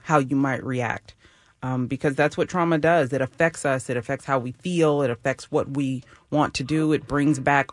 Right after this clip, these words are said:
old emotions. So most importantly is making sure that you are not in situations where you are re-traumatized or re-triggered, um, by some of those things that you know are unnecessary in your life. So like they were saying before,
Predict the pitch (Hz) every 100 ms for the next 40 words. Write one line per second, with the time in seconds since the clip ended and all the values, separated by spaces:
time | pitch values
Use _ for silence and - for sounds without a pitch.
0 | 147 147 151 143 147 156 165 156 151 -
1 | - - _ - 190 170 151 175 214 -
2 | 214 - 185 220 156 135 131 143 143 165
3 | 143 160 143 - 175 147 139 147 185 202
4 | - _ _ _ _ _ _ 214 220 -
5 | 214 190 190 214 190 175 - 156 147 175
6 | 185 165 175 202 208 262 175 127 - 131
7 | - 156 160 160 147 185 180 - 233 170
8 | 143 147 - - - 165 160 170 156 175
9 | 175 165 - 170 156 156 156 160 160 165
10 | 160 151 - 165 160 170 - 175 - 139
11 | 127 123 135 135 131 127 123 120 - -
12 | 139 131 - - - - 143 160 147 139
13 | 151 131 127 - 170 143 117